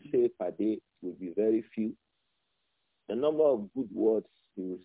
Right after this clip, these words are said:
say to the people will be very few. The number of kind advices he will give to people will be very few. The number of discouragement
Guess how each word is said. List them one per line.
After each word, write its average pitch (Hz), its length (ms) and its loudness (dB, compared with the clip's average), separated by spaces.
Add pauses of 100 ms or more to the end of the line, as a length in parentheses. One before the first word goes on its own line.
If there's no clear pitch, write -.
say 117 120 4
to 113 220 -12
the 107 80 -6
people 104 400 -10
will 87 100 -8
be 87 220 -10
very 104 260 0 (120)
few. 98 120 -10 (800)
The 104 80 2
number 147 280 2
of 127 200 4 (140)
kind 135 380 -2
advices 120 680 2 (180)
he 95 80 -8
will 95 220 -6
give 113 140 -2 (100)
to - 140 -20
people 113 280 -10
will 95 220 -6
be 92 160 -6
very 107 280 0 (100)
few. 90 120 -8 (680)
The 107 80 6
number 156 280 4
of 123 300 6
discouragement 139 920 0